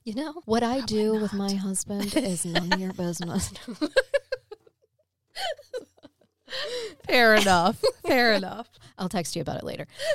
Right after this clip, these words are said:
Speaker 1: <laughs> They have a dude with a master's degree who specializes in marriage and family counseling testifying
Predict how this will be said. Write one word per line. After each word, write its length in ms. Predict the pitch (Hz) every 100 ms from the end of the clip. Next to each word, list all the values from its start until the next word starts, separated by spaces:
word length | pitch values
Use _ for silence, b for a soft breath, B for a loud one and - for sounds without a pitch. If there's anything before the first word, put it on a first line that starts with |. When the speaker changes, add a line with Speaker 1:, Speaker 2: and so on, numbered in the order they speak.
| B
Speaker 1:
<laughs> 540 | 302 415 - - 262 -
They 160 | 320 427 587 -
have 480 | 262 220 185 185 233 B B B _ 285
a 100 | 269
dude 360 | 233 302 359 440
with 120 | 453
a 160 | 480
master's 560 | 285 190 190 - 185 180
degree 640 | 196 175 170 170 170 220 320 _ _ _ _ _ -
who 160 | 339
specializes 760 | - 269 269 381 339 415 440 453
in 240 | 415 294
marriage 380 | 202 196 233 294
and 140 | 381
family 540 | - 254 208 214 247 320
counseling 920 | - 277 220 220 208 170 139 90 196 254 b b -
testifying 1120 | - 381 - 539 480 320 226 208 196 208